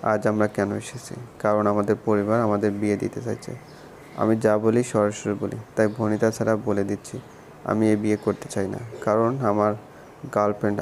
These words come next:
আছে, সে এখন আমেরিকা থাকে। পড়াকালীন সময়ে ওর সাথে আমার পরিচয় হয়, ওর নাম জেনিফা। আমি চেয়েছিলাম ওর কথা মাকে জানাবো, কিন্তু ও হচ্ছে খ্রিস্টান, তাই এতদিন সংকোচ করে মাকে বলতে পারিনি।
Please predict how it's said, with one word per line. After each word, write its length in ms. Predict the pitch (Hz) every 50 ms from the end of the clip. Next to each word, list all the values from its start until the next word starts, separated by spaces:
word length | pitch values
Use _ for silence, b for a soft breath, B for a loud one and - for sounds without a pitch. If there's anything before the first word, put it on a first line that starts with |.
| - -
আছে, 280 | 127 113 - - - - 113 - - - - - -
সে 60 | - 113
এখন 420 | 107 104 104 - 110 113 123 123
আমেরিকা 400 | 104 104 104 104 101 101 98 107
থাকে। 340 | 104 - 117 110 - 120 135 139 B B B B B B B - - -
পড়াকালীন 440 | - 117 113 117 123 123 131 131 135
সময়ে 340 | 131 - 131 127 127 127 127
ওর 140 | 120 107 107
সাথে 320 | - - 110 110 - 117
আমার 200 | 107 104 104 107 104 -
পরিচয় 360 | 110 107 110 - - - 120
হয়, 120 | 113 113 117 - - - - - - - - -
ওর 120 | 107 110
নাম 240 | 107 107 107 107 107
জেনিফা। 440 | 104 110 104 104 107 107 - 117 120 117 113 120 143 -
আমি 180 | 101 107 110 110 -
চেয়েছিলাম 540 | - 110 113 - - 131 139 139 139 135 120 - - -
ওর 120 | 117 113 113 -
কথা 200 | - 113 110 113
মাকে 300 | 104 104 101 101 - - 110 -
জানাবো, 280 | - - - - - - - B B B B B B B B -
কিন্তু 200 | - 131 - 139
ও 160 | 127 123 120 123
হচ্ছে 320 | 123 123 123 - 135 127
খ্রিস্টান, 520 | - - 113 110 - - 107 101 101 104 107 - -
তাই 220 | 113 110 110 107
এতদিন 520 | - 110 113 113 120 110 127 120 110 110 120
সংকোচ 480 | - - 110 107 110 - 113 110 -
করে 200 | - - 113 117
মাকে 280 | 110 110 104 104 - 107
বলতে 360 | 107 110 104 104 104 - -
পারিনি। 280 | - 113 113 - -